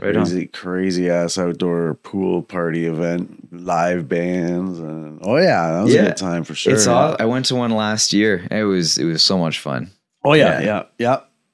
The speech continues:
Speaker 2: yeah. The one last year was at, was in his backyard. That was wild.
Speaker 1: Were you there for that?
Speaker 2: Oh yeah.
Speaker 1: Oh, okay, I
Speaker 2: I
Speaker 1: didn't
Speaker 2: did the photography.
Speaker 1: Oh, I, I don't think I saw you. I don't think I saw you.
Speaker 2: <laughs>
Speaker 1: Yeah.
Speaker 2: That's how good I am.
Speaker 1: Yeah.
Speaker 2: Sneaky, sneaky.
Speaker 1: Just blend into the background.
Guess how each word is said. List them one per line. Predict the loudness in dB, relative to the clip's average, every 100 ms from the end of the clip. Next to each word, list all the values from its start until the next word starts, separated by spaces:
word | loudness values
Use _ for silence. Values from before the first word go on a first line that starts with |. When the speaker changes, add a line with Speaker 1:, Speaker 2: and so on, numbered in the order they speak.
| _
Speaker 2:
yeah. | -4 0
The | 4
one | 4 4
last | 2 0 0 0
year | 2
was | 2 2
at, | 2 2 0 -6 -20 _ _ _ _ _ _
was | _ -2
in | 0
his | 0
backyard. | 2 0 0 -2 0 2 2 0 -4 -10 _ _ _ _ _ -4
That | 2 4
was | 4 2
wild. | 0 0 0 0 -4 -8 _ _ -4 4
Speaker 1:
Were |
you | 4
there | 6 2
for | 2
that? | -2 -2
Speaker 2:
Oh | -6 -4
yeah. | -2 -2 -6 -12 _ _ -2
Speaker 1:
Oh, | 0
okay, | 2 2
I |
Speaker 2:
I |
Speaker 1:
didn't | 2 2
Speaker 2:
did | 0
the | -2
photography. | -4 -2 -2 -2 -4 -6 -8 -2
Speaker 1:
Oh, | 2 4 4 2
I, | 0
I |
don't | -2 -4 -2
think | 0 0
I |
saw | 2 0 2
you. | 0 -2
I |
don't | -2
think | -2
I | -2
saw | -2 0
you. | 2 0
Speaker 2:
<laughs> | -2 -2 -4 -2 -4 -2 -2
Speaker 1:
Yeah. | 0
Speaker 2:
That's | 2 0
how | -2
good | 0 2
I | 2 2
am. | 2
Speaker 1:
Yeah. | 4 6 6 4 4
Speaker 2:
Sneaky, | 4 4 4
sneaky. | 2 2 2 2 2
Speaker 1:
Just | 0 0
blend | 2 2
into | 2 2
the | 2
background. | 0 2 4 4 4 2